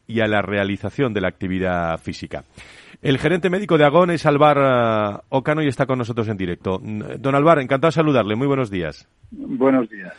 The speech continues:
Speaker 1: Bueno, pues, ¿cómo son los resultados respecto a la alimentación, al peso, a la actividad física?
Speaker 2: Bueno, mantenemos un poco la misma línea que, que en el año pasado, en el anterior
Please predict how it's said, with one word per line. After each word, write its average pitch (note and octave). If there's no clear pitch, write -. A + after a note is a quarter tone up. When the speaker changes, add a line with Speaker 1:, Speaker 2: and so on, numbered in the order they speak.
Speaker 1:
Bueno, D3
pues, C3+
¿cómo E3+
son E3
los D#3+
resultados D#3+
respecto A2
a C3+
la C3
alimentación, C3+
al G#2+
peso, E3
a F2+
la F#2+
actividad B2+
física? -
Speaker 2:
Bueno, D#3
mantenemos C#3
un D3+
poco D#3+
la B2
misma C3
línea C3
que, G#2
que A#2
en A2
el G#2
año A#2+
pasado, -
en -
el G#2
anterior G2